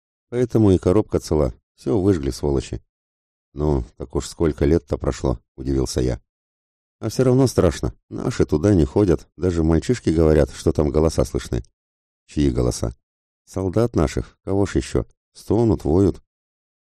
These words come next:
«Ладно, деду, поглядим. Ты можешь издали показать дот и возвращаться назад? Все равно мы дальше пойдем». Я, ребятки, даже и не собирался подходить.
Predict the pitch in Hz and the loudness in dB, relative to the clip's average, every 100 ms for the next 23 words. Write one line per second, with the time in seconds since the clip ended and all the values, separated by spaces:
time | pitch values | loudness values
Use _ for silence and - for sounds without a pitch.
0 | _ 69 76 80 85 85 82 85 - _ | _ -2 0 2 2 2 2 2 -2 _
1 | - 62 67 64 82 82 _ _ _ _ | -10 -4 -2 2 2 2 _ _ _ _
2 | _ - 87 110 95 - - 85 76 76 | _ -4 2 4 4 0 0 0 2 2
3 | 71 69 - 69 71 67 90 - - - | 2 0 0 2 0 2 0 0 -8 -8
4 | 78 76 69 98 87 67 65 64 62 - | -4 -2 0 0 0 0 0 0 -2 -6
5 | _ _ _ 104 117 131 107 69 67 - | _ _ _ -2 0 2 2 2 0 -2
6 | - 64 64 58 _ _ _ _ _ _ | -4 -2 -2 -4 _ _ _ _ _ _
7 | - 120 113 104 110 104 95 90 95 90 | -8 0 2 4 4 2 0 2 2 4
8 | 90 87 90 80 87 92 - 82 - 73 | 4 2 2 2 2 2 0 -2 0 0
9 | 67 | -2